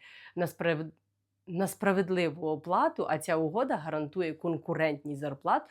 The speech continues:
у порівнянні із іншими провінціями Канади. Також він зазначив, що важливим наступним етапом є ратифікація угоди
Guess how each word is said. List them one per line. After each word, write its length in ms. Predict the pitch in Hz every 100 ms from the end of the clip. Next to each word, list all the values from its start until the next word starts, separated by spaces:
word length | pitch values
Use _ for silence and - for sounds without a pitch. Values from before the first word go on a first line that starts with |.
| - -
у 100 | 180
порівнянні 680 | - 165 147 147 156 254 262
із 260 | - 143 -
іншими 420 | 175 180 240 233
провінціями 760 | 233 147 143 139 - 147 147
Канади. 520 | 151 165 160 143 - - _ _ - - -
Також 320 | 208 - 320
він 160 | 294 294
зазначив, 500 | 285 262 285 294 220
що 180 | - 202
важливим 480 | 202 185 208 185
наступним 560 | 185 196 - 196 180 156
етапом 500 | 156 156 254 285 202
є 240 | 170 160 175
ратифікація 920 | 208 247 - 214 165 180 - 214 196
угоди 600 | - 160 156 170 196